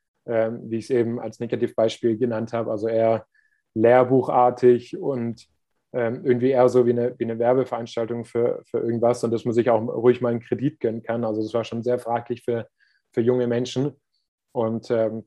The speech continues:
das hab ich komplett verworfen, ein eigenes Projekt erstellt. Und der Fluch und Segen bei Schülern ist natürlich zugleich,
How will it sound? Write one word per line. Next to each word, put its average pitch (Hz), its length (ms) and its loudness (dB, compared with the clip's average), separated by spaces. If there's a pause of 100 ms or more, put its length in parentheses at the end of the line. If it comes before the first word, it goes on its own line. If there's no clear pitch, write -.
das 110 120 -4
hab 113 120 4
ich 107 80 -4
komplett 113 280 0
verworfen, 117 520 2
ein 110 60 -10
eigenes 127 240 -6
Projekt 120 400 -2
erstellt. 120 640 0 (480)
Und 117 420 -4
der 117 100 0
Fluch 156 240 4
und 147 100 4
Segen 156 240 6
bei 139 120 6
Schülern 156 300 4
ist 123 100 -6
natürlich 123 340 -2
zugleich, 147 580 0